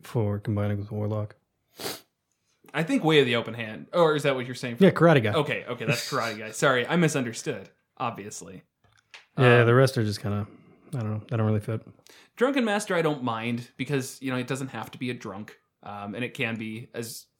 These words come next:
Speaker 2: I said earlier, somebody who's on that path of perfection. Way of the Four Elements just sucks, but I don't have an issue with it in the same deal of flavor-wise.
Speaker 1: Oh, but you get spellcast. Wait.
Speaker 2: <laughs> You get really bad spellcasting.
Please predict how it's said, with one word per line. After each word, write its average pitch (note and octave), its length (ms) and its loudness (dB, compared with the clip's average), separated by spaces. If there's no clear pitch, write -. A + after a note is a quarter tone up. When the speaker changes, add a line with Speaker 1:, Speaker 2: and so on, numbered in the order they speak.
Speaker 2:
I C#3 100 -4
said C3 220 -4
earlier, B2 340 -2
somebody B2+ 280 -4
who's B2 120 -6
on A#2+ 160 -2
that A2 240 -8
path C3 280 -4
of C3 120 -10
perfection. A#2+ 720 -6
Way D3+ 180 6
of D3 60 2
the C#3+ 60 -4
Four C#3 220 2
Elements B2+ 340 0
just - 280 -8
sucks, - 340 -4
but B2+ 140 -10
I B2 40 -2
don't B2+ 140 -6
have A#2 100 -10
an G#2 120 -12
issue E3+ 420 -6
with E3+ 260 -6
it F#3 240 -6
in A#2+ 100 -6
the A#2 100 -8
same B2 320 -4
deal B2 300 -4
of G#2+ 180 -8
flavor-wise. D3+ 920 -4
Speaker 1:
Oh, D3 100 8
but D3+ 120 2
you C3 120 0
get C3+ 100 4
spellcast. B2+ 520 -6
Wait. E2+ 340 -14
Speaker 2:
<laughs> E3+ 1080 2
You C3 140 -4
get A#2 140 2
really C3+ 300 2
bad G#2+ 300 -4
spellcasting. - 680 -14